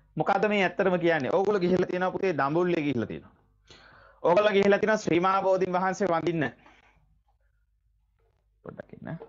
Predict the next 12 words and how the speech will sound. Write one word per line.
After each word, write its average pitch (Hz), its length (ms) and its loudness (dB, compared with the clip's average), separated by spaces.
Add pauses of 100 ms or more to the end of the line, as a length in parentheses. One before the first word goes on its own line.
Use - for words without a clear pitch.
(2750)
කොහෙද? 147 240 0 (460)
අනුරාධපුරේ. 185 840 0 (280)
ඕගොල්ලෝ 165 280 4
ගිහිල්ලා 170 260 6
තියෙනවා. - 280 -4 (480)
එතකොට 226 400 4 (520)
මේ 254 140 2
ගිය 190 260 2
වෙලාවල් 240 520 2
වලදී 185 280 -2
ඊට 190 120 -2
පස්සේ, 202 680 -2